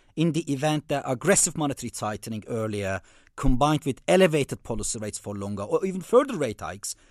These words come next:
could weaken the global economic activity with a lag. And actually, emerging markets, on their part, they have very little room to stimulate growth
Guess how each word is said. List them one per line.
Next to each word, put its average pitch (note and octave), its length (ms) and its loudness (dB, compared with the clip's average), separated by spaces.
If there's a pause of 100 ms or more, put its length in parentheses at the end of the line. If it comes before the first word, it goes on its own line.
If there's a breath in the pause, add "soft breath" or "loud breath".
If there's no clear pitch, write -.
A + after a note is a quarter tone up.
(200 soft breath)
could C#3 180 -2
weaken C#3+ 380 0
the B2+ 80 -2
global B2+ 260 -2
economic C3 400 -4
activity A3+ 640 -6
with C3+ 160 -2
a D3+ 60 2
lag. G#3+ 460 -2 (420 soft breath)
And C3+ 100 -2
actually, - 320 -4
emerging E3+ 460 2
markets, F3+ 480 8
on C3 140 -2
their B2+ 120 -4
part, B2 440 -2 (380 soft breath)
they D3+ 120 0
have D#3 180 -2
very G3+ 360 0
little F#3+ 340 2
room F3 280 0
to - 140 -2
stimulate D#3+ 760 -2
growth D3+ 560 0